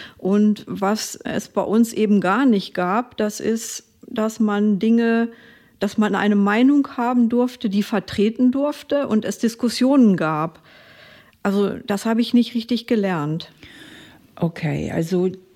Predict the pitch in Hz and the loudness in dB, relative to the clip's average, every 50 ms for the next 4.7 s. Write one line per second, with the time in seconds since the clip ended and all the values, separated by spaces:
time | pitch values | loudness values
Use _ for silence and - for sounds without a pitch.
0 | _ _ - 175 165 165 170 - - 180 170 170 175 - - 220 247 262 247 233 | _ _ -4 -2 -2 -2 -2 -4 -4 -4 -4 -4 -4 -2 -2 -2 0 0 0 0
1 | - 233 226 214 214 214 - - 190 - - - - 190 196 185 - - - 175 | 2 0 2 2 0 0 -2 -6 -10 -8 -6 -4 -2 -2 -2 -2 -4 -4 -4 -4
2 | 175 175 - - - 185 180 190 190 196 196 190 185 180 180 175 170 - - - | -4 -6 -10 -6 -4 -2 0 0 0 0 0 0 2 2 0 -2 -4 -6 -6 -4
3 | 208 196 - - - - - - - - 175 170 170 - - - 185 190 190 190 | -4 -4 -4 -8 -14 -16 -16 -12 -6 -4 -4 -4 -4 -4 -6 -2 -2 0 0 -2
4 | 185 196 185 185 - - - 180 - - 196 185 180 185 | -2 -4 -8 -8 -8 -12 -12 -12 -8 -4 -2 -2 0 -2